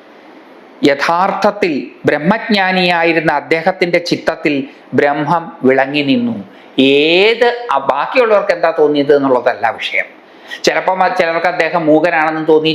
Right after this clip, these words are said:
ചിലര് ബധിരനാണെന്ന് തോന്നി, ചിലർക്ക് അന്ധനാണെന്ന് തോന്നി, ചിലർക്ക് ഉന്മത്തനാണ് എന്ന് തോന്നി, ചിലർക്ക് ജഡനാണ് എന്ന് തോന്നി. അതൊന്നും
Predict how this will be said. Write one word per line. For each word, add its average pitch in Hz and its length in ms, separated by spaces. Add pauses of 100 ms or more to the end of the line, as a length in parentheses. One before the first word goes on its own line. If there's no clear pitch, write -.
ചിലര് 151 320
ബധിരനാണെന്ന് 156 800
തോന്നി, 156 200 (120)
ചിലർക്ക് 147 360
അന്ധനാണെന്ന് 156 720
തോന്നി, 156 260 (400)
ചിലർക്ക് 165 380 (340)
ഉന്മത്തനാണ് 160 720 (180)
എന്ന് 151 160 (100)
തോന്നി, 151 280 (320)
ചിലർക്ക് 170 500 (460)
ജഡനാണ് 160 640 (160)
എന്ന് 151 240
തോന്നി. 151 260 (460)
അതൊന്നും 160 400